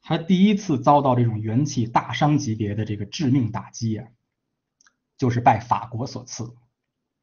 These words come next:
但是毕竟神圣罗马帝国是一个名义上的千年帝国，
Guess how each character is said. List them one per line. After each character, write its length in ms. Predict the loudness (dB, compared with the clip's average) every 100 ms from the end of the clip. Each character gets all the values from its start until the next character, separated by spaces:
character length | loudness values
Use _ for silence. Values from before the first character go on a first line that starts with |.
| _ _
但 180 | 4 6
是 80 | 6
毕 200 | 2 2
竟 340 | 4 2 0 -12 _ _ _
神 280 | 0 2 4
圣 120 | 4
罗 100 | 4
马 160 | 2 2
帝 140 | 0
国 140 | 0
是 140 | 0 2
一 60 |
个 80 | 4
名 280 | 4 4 2
义 60 | 2
上 140 | 0
的 80 | -2
千 400 | -6 -2 0 2
年 200 | 0 -2
帝 160 | -6
国， 300 | -6 -8 -12